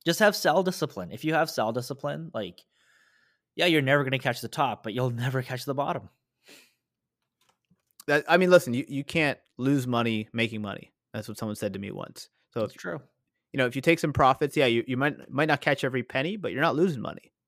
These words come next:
Speaker 1: Yep, exactly.
Speaker 2: Right? So,
Speaker 1: Exactly.
Speaker 2: uh, the, the, the point of this episode, to bring it back, is, you know, I, I think people might think of us as, as kinda coming in here and saying, "Look, the M S Os are great. They're phenomenal companies," which is true.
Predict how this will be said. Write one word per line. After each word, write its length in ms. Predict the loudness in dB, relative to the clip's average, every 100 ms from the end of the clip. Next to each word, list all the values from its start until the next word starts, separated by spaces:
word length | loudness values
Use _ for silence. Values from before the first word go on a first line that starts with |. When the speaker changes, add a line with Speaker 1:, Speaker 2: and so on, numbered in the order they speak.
| -8
Speaker 1:
Yep, 220 | -8 -8
exactly. 560 | -12 -10 -10 -10 -12 -18 -20 _ _ _ _
Speaker 2:
Right? 260 | 2 2 4
So, 200 | 4 2 -4 _ _
Speaker 1:
Exactly. 260 | -12 -12 -14
Speaker 2:
uh, 120 | -12 -2
the, 260 | 0 0
the, 40 | -2 0
the 120 | 0
point 320 | 2 4 6
of 80 | 6
this 180 | 4 2
episode, 560 | 0 -2 -4 -2 -2 -6
to 60 |
bring 200 | -4 -2
it 120 | -2
back, 300 | 0 0 0
is, 300 | -2 -2 -4 -6
you 80 | -4
know, 120 | -2
I, 100 | -4 -4
I 100 | -4
think 460 | 2 2 2 -6 -20 _ _ _ _ _ _ _ _ -6
people 320 | 0 6 6
might 260 | 8 6 4
think 220 | 2 2
of 100 | 2
us 220 | 2 2 -4
as, 300 | -6 -6 -8
as 340 | -6 -4 -4 -6
kinda 240 | -4 -4
coming 300 | -2 -2 0
in 120 | -2
here 220 | 0 0
and 140 | 0 -2
saying, 340 | 0 2 2
"Look, 300 | 2 2 2 -2
the 120 | 0
M 120 | 2
S 140 | 2
Os 140 | 2 2
are 100 | -2
great. 480 | 0 2 2 0 -8
They're 80 | -8
phenomenal 520 | -4 0 2 2 -2
companies," 560 | -2 -4 -2 -4 -6 -6
which 180 | -8
is 100 | -10
true. 420 | -6 0 0 0